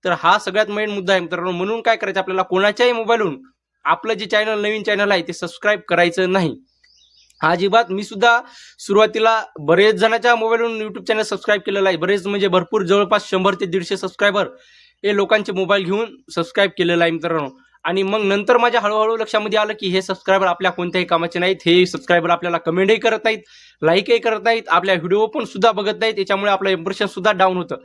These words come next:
नंतर माणसाच्या लक्षामध्ये हळूहळू गोष्टी लक्षात येतात. पण मी तुम्हाला सांगतो मित्रांनो, कधीही कोणाच्या मोबाईलवरून आपण आपलं YouTube चॅनल सबस्क्राईब करायचं नाही, अजिबात करायचं नाही. आणि मित्रांनो, तीन नंबरची गोष्ट म्हणजे काय की थंबनेल, जे थंबनेल असतं, थंबनेल म्हणजेच काय, आपल्या व्हिडिओवरची जी आपण लावतो ते पोस्टर,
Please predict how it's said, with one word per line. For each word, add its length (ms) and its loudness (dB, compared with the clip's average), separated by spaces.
नंतर 340 2
माणसाच्या 460 2
लक्षामध्ये 420 -2
हळूहळू 340 4
गोष्टी 260 -4
लक्षात 300 -2
येतात. 220 2
पण 80 0
मी 140 0
तुम्हाला 240 0
सांगतो 220 -2
मित्रांनो, 320 -2
कधीही 360 0
कोणाच्या 360 0
मोबाईलवरून 400 0
आपण 240 2
आपलं 220 0
YouTube 280 -4
चॅनल 180 2
सबस्क्राईब 540 -2
करायचं 340 -2
नाही, 220 0
अजिबात 460 0
करायचं 320 0
नाही. 180 0
आणि 120 -4
मित्रांनो, 360 0
तीन 200 -6
नंबरची 300 -2
गोष्ट 220 -2
म्हणजे 180 0
काय 180 0
की 140 -8
थंबनेल, 400 0
जे 200 4
थंबनेल 280 2
असतं, 260 -2
थंबनेल 240 2
म्हणजेच 260 -2
काय, 160 0
आपल्या 280 0
व्हिडिओवरची 400 -2
जी 140 -2
आपण 280 0
लावतो 240 -2
ते 100 -8
पोस्टर, 440 0